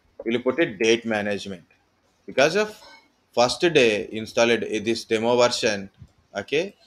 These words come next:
and, uh, you uninstall after ten days, okay, in uninstall it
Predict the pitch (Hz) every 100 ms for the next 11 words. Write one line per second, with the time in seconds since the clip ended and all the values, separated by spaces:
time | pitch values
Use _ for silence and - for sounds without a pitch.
0 | _ _ _ _ 110 113 113 113 110 113
1 | 117 117 117 110 113 127 - 131 113 101
2 | 107 110 - 113 - 117 127 110 92 -
3 | - - _ _ _ _ _ _ _ _
4 | _ 104 101 127 117 101 107 110 - 117
5 | 113